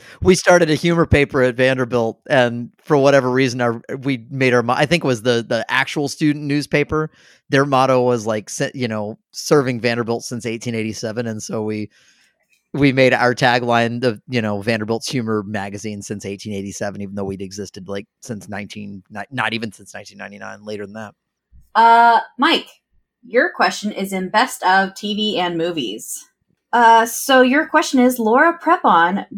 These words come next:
Speaker 2: donned an orange jump, prison jumpsuit to star in this hit comedy drama series.
Speaker 1: Ah, yeah, I, don't give me that look, Chris. Uh, orange is the new black.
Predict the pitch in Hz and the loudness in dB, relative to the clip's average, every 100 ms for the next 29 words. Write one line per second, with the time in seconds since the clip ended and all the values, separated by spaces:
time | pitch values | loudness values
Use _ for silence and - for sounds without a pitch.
0 | 196 208 226 233 208 196 233 277 311 - | 0 2 4 2 -4 0 2 2 0 0
1 | 285 294 - - 330 330 240 196 180 - | 0 0 -2 -2 0 2 2 2 -2 -4
2 | 190 185 - 196 202 185 190 175 208 240 | -6 -6 -8 -8 0 2 2 -2 -4 -4
3 | - 247 233 - 220 214 220 208 175 170 | -4 -2 -2 0 0 2 0 0 0 0
4 | 185 - 180 180 131 85 - - - _ | -4 -6 -4 -4 -6 -8 -14 -16 -20 _
5 | _ _ - 127 123 107 _ _ _ - | _ _ -14 -4 -4 -4 _ _ _ -2
6 | 143 139 165 - 139 233 175 139 123 113 | 0 0 -2 -10 -8 -6 -4 -4 -2 0
7 | 117 107 113 117 - 117 113 - _ _ | -2 -2 -4 -4 -6 -6 -6 -8 _ _
8 | _ _ _ _ _ _ _ _ - 156 | _ _ _ _ _ _ _ _ -4 0
9 | 120 117 165 156 151 127 101 113 117 101 | 2 2 2 2 2 -2 -4 -4 -4 -4
10 | 104 101 - - | -4 -6 -8 -18